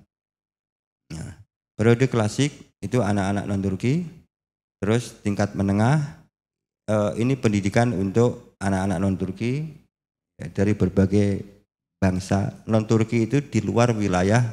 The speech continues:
Turki Utsmani. Terus tingkat menengah, Enderun Mektebi. Ya. Kurikulum diantaranya adalah Quran Karim, tajwid, dan seterusnya. Ini bisa dilihat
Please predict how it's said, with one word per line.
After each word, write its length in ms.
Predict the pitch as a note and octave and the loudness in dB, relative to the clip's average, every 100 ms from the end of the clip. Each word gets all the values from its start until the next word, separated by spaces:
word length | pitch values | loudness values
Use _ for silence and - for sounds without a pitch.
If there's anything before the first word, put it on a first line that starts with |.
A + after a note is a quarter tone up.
| - | -4
Turki 280 | F#2+ F#2 E2+ | -4 -2 -4
Utsmani. 400 | E2 E2+ - E2+ - - _ _ - - | -6 -8 -10 -10 -14 -20 _ _ -16 0
Terus 240 | A2+ B2 | 0 2
tingkat 320 | A2 G#2 G2+ | 0 0 0
menengah, 560 | F#2+ G2 G#2 C#3 C3 - _ _ _ _ _ _ _ - | 0 0 2 0 0 -10 _ _ _ _ _ _ _ -4
Enderun 480 | G#2+ G#2+ G#2 A#2 A2 | -2 0 0 0 -2
Mektebi. 640 | G#2 - G2 F#2 E2+ D#2+ - _ _ _ _ _ _ _ _ _ _ - | -6 -4 -6 -4 -6 -6 -16 _ _ _ _ _ _ _ _ _ _ -16
Ya. 80 | - - _ _ _ _ _ _ - - _ _ _ _ - | -16 -16 _ _ _ _ _ _ -20 -20 _ _ _ _ 0
Kurikulum 640 | B2 C3+ C#3+ C3 C#3+ D#3 - - _ _ _ | 4 4 6 4 4 0 -10 -18 _ _ _
diantaranya 800 | - A#2 A2 A2 G#2 G#2+ A#2 B2+ | -4 -2 0 -2 0 0 0 -2
adalah 320 | G2 G#2 A#2 A#2+ - _ _ _ _ _ _ _ - | -2 0 0 -2 -8 _ _ _ _ _ _ _ -4
Quran 240 | F#2+ G2 G2+ | 0 0 0
Karim, 400 | G2+ G#2 B2 B2 | 2 4 2 2
tajwid, 680 | F#2+ F#2 - A2 A#2+ - - | 0 0 0 0 0 -4 -6
dan 80 | F#2+ | -6
seterusnya. 640 | - F#2+ F#2+ F#2 G2+ A#2+ - _ _ _ _ _ _ F#2 | -4 -4 -2 -2 -2 -4 -10 _ _ _ _ _ _ -4
Ini 80 | G2 | -4
bisa 240 | F#2+ F#2+ | -2 -4
dilihat 480 | F#2 F#2 F2+ G2 G#2 | -2 -2 -2 -2 -4